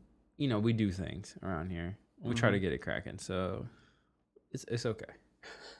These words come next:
Speaker 1: It's okay.
Speaker 2: It's
Speaker 1: We're,
Speaker 2: not like
Speaker 1: we're
Speaker 2: y'all watch it anyway.
Speaker 1: reconnecting. It's not a big deal.
Speaker 2: <laughs> It's
Speaker 1: So
Speaker 2: not like you watch it anyway.
Speaker 1: Yeah, you're not watching. Come on.
Speaker 2: It, it, it's
Speaker 1: We have, like, not even a thousand views, and we have, like, a hundred videos, <laughs> or t-, almost two hundred videos on YouTube.
Speaker 2: <laughs>
Speaker 1: So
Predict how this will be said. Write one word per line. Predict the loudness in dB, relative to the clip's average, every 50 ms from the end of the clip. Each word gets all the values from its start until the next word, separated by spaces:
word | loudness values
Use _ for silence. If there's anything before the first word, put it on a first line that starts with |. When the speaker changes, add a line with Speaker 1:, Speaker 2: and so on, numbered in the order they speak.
| -6 -4
Speaker 1:
It's | -4 -2 -2
okay. | -6 -6 -6 -10 -14 -14 -18 _ _ _ -20 -20 -20 -20 -20 -20 -20 -20 -20 _ 6 10
Speaker 2:
It's |
Speaker 1:
We're, | 12 12
Speaker 2:
not | 12 12 10
like | 8 8
Speaker 1:
we're | 10 10
Speaker 2:
y'all | 10 10
watch | 8 8 8
it | 6 4
anyway. | 4 4 4 2 2 0
Speaker 1:
reconnecting. | -2 -2 -6 -10 -12 -10
It's | -10 -8 -6
not | -6 -6 -6 -6
a | -8
big | -10 -12 -12 -10
deal. | -10 -10 -10 -10
Speaker 2:
<laughs> | -10 -12 -12 -12 -12 -14 -8 -6 0 2
It's | 4 6 10 12
Speaker 1:
So | 12
Speaker 2:
not | 12 12
like | 12 12 12
you | 10
watch | 10 10 8 8 4
it | 2
anyway. | 2 0 -2 -2 -4 -4
Speaker 1:
Yeah, | -2 0 2 4 4
you're | 4 4 6
not | 6 6 4 4
watching. | 0 -4 -6 -8 -8
Come | -6 8 10
on. | 10
Speaker 2:
It, | 12 12 12
it, | 12 12 12
it's | 12 12 12 12 12 12
Speaker 1:
We | 12 12
have, | 12 12
like, | 10 10 10 10 6 0 -8 -16 -18 -18 -20 _ _ _ _ _ _
not | 2 6 8 8
even | 8 8 6
a | 8
thousand | 8 8 8 8 6 4 2
views, | 2 0 0 -2 -6 -12 -8 -2
and | 2 6
we | 6
have, | 8 8
like, | 8 8 8
a |
hundred | 6 4 4 4 6 6 4 4
videos, | 4 2 2 2 2 4 4 4 4
<laughs> |
or | 4 4 4
t-, | 4 4 4 6
almost | 8 8 6 8
two | 8 8
hundred | 8 8 8 6
videos | 6 4 4 2 -2 0
on | 0 0 0 -2 -4 -8 -10 -6
YouTube. | -2 -2 -2 -2 -2 -6 -4 -4 -6 -8 -8 -6 -2 -2 0 0 0
Speaker 2:
<laughs> | -2
Speaker 1:
So | -4 6 10 12 12 12 12 12 12 12 12 12 10 6